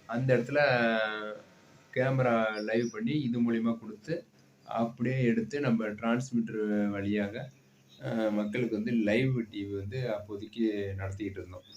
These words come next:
இப்ப நாளடைவில் என்ன ஆச்சுனாக்கா, அது வந்து இன்டர்நெட்டாக மாறி நெட் கனெக்ஷன் அப்படிங்கிற போயிடுச்சு. அதனால வந்து லைவ் பண்-, நடத்த முடியல. அப்படின்னாலும் நம்ம என்ன பண்ணிடணும், இந்த வருஷம்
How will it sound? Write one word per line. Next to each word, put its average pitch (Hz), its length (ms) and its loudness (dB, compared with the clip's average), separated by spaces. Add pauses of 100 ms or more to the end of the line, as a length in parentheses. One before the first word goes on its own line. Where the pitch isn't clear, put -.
(400)
இப்ப 104 360 -2
நாளடைவில் 139 520 2
என்ன 131 140 2
ஆச்சுனாக்கா, 107 360 -2
அது 123 260 0
வந்து 113 560 -2
இன்டர்நெட்டாக 117 580 -2
மாறி 110 580 -4
நெட் 101 260 -12
கனெக்ஷன் 110 440 -10
அப்படிங்கிற 98 540 -8
போயிடுச்சு. 95 340 -14 (800)
அதனால 123 320 2
வந்து 135 160 4
லைவ் 120 400 4
பண்-, 104 280 0
நடத்த 104 360 0
முடியல. 98 380 -2 (600)
அப்படின்னாலும் 131 460 0
நம்ம 127 200 2
என்ன 110 180 2
பண்ணிடணும், 107 380 -2
இந்த - 60 -10
வருஷம் 104 640 -6